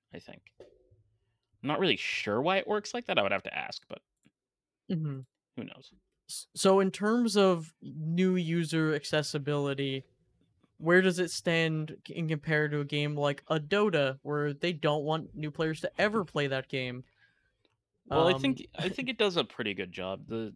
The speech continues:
Speaker 1: so the tutorial is basically, it giv-, the game gives you a white deck,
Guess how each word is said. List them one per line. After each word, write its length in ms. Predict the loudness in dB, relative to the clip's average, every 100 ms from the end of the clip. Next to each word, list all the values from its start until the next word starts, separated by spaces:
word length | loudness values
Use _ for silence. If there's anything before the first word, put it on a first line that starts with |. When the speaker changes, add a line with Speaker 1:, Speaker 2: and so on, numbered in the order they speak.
| _
Speaker 1:
so 180 | -10 -2
the 120 | -2
tutorial 560 | -2 -2 2 4 6 4
is 80 |
basically, 340 | 2 -4 -4 -6
it 200 | -2 0
giv-, 180 | 0 -2
the 100 | -4
game 200 | 2 2
gives 160 | 2 -2
you 80 | 0
a 40 | 0
white 360 | -2 -6 -4
deck, 340 | -2 -2 -2